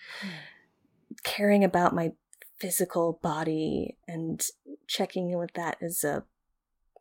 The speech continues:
Speaker 2: important and kind of, you know, attainable first step.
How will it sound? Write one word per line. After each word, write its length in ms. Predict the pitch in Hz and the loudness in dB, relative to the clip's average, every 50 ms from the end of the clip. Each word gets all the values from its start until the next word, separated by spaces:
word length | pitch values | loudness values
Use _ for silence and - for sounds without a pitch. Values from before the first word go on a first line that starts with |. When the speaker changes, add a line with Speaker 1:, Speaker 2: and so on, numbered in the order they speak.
| - _ _ _ _ _ _ _ _ _ _ _ _ _ _ | -20 _ _ _ _ _ _ _ _ _ _ _ _ _ _
Speaker 2:
important 800 | - 170 170 - - - - 190 175 - 185 180 180 165 170 - - _ _ _ _ - _ _ _ | -8 -6 -6 -6 -8 0 2 2 2 4 2 0 0 0 -2 -4 -8 _ _ _ _ -20 _ _ _
and 240 | 262 262 254 240 - _ _ _ _ - | 8 8 8 6 4 _ _ _ _ 0
kind 200 | - 359 330 285 | 4 6 8 8
of, 140 | 262 240 - - | 6 4 2 2
you 80 | - 226 | 2 2
know, 280 | 175 - - - - - | 2 2 0 -2 -4 -4
attainable 720 | - 233 - - - 160 165 160 - - - - - - _ _ _ _ _ _ _ - | -6 -6 -6 -4 -4 -2 -2 -2 -2 0 -2 -2 -4 -6 _ _ _ _ _ _ _ -10
first 300 | - - 185 170 - - | 0 2 2 2 2 0
step. 380 | - - - 185 156 - - | -4 -2 0 -2 -2 -2 -6